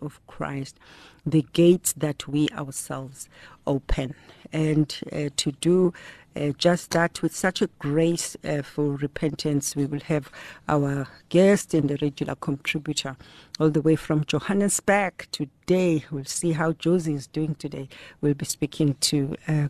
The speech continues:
Clementia Pai. And yes, just before we do that, we will then go through to, uh, matters of repentance that we've identified need us to do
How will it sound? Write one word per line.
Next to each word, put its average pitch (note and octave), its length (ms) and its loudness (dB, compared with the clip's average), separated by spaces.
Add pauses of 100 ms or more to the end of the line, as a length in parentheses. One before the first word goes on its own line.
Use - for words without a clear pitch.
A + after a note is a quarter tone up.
Clementia C#3 640 -2 (480)
Pai. C#3+ 260 -4 (380)
And G3+ 500 4 (160)
yes, B3+ 460 2
just - 320 -2
before G3 600 2
we F3 240 -2
do F3+ 240 -4
that, E3+ 460 -4 (200)
we D#3 140 0
will C#3+ 180 -2 (120)
then E3 300 0
go D#3+ 200 2 (160)
through E3 300 -2 (160)
to, D#3+ 280 2 (480)
uh, D#3 200 2 (100)
matters F3+ 480 2
of - 220 -4
repentance F#3+ 480 0
that D#3+ 200 -4
we've D3+ 140 -2
identified F3+ 880 -2
need F#3+ 500 2
us D3+ 200 -2
to - 220 -4
do F#3 280 -4